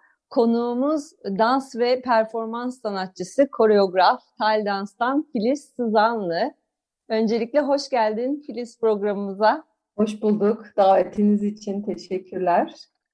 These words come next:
Speaker 1: Evet, bu hafta, e, konumuz yaş alan bedenler ve dans dedik. Bir giriş yapmadan önce bir küçük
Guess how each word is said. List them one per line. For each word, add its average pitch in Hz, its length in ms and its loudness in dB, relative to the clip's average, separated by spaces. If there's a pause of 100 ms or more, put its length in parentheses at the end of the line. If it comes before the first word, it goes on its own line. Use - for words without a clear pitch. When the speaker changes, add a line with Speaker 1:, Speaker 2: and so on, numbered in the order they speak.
(140)
Speaker 1:
Evet, 196 380 2
bu 247 240 0
hafta, 285 520 0
e, 214 320 -4
konumuz 254 480 0
yaş 269 240 0
alan 254 320 -4
bedenler 233 560 -2
ve 262 160 -2
dans 247 360 -4
dedik. 240 300 0 (140)
Bir 247 240 4
giriş 233 420 -2
yapmadan 240 480 0
önce 240 340 -4
bir 254 120 -2
küçük - 360 -8